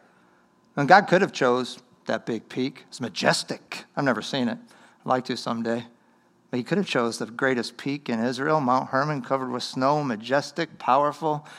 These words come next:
He could have chosen that as his earthly place of his presence, but he didn't.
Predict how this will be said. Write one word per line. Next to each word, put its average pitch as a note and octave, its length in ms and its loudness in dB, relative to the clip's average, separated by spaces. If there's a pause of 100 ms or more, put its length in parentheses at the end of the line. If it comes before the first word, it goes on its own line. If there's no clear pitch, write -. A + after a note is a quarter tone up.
(120)
He C#3 100 -4
could F3+ 140 2
have C3 100 4
chosen D3 420 2
that F3+ 340 4
as D3 320 -2 (120)
his C#3 220 -2
earthly C#3 460 0 (600)
place C3 320 2
of A#2+ 100 -4
his A#2 160 -6
presence, C#3 840 -2
but B2+ 120 4
he G2 60 -6
didn't. A2 420 -4